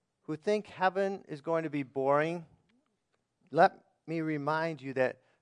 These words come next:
this book of Revelation is just a quick peek into heaven. The same infinite God who created the amazing diversity that we see on this planet of animals,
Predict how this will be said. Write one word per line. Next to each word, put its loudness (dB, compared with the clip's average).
this -12
book -6
of -8
Revelation 2
is -8
just -14
a -12
quick -8
peek -16
into -6
heaven. -12
The -6
same 0
infinite -6
God 0
who -12
created -10
the -8
amazing -6
diversity -8
that -2
we -14
see -12
on -4
this -12
planet -8
of -8
animals, 2